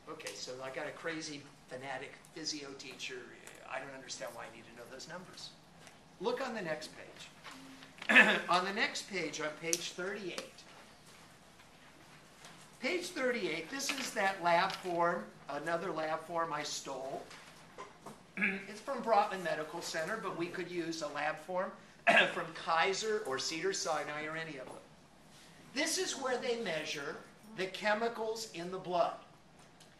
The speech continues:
So they measure the sodium and potassium levels in your blood, which is an extracellular fluid.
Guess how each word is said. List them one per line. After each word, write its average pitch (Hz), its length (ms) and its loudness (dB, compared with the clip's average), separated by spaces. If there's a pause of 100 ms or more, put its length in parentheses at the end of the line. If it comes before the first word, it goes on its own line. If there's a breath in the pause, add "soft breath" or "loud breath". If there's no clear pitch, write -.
(180 loud breath)
So 165 220 4
they 175 160 2
measure 233 400 0
the 175 140 -4
sodium 247 640 0 (120)
and 185 200 0
potassium 226 760 -2
levels 185 520 2
in 180 200 0
your 240 180 0
blood, 196 560 6
which 175 200 -2
is 165 160 -2
an 165 140 -2 (120)
extracellular 190 1300 0
fluid. 139 380 0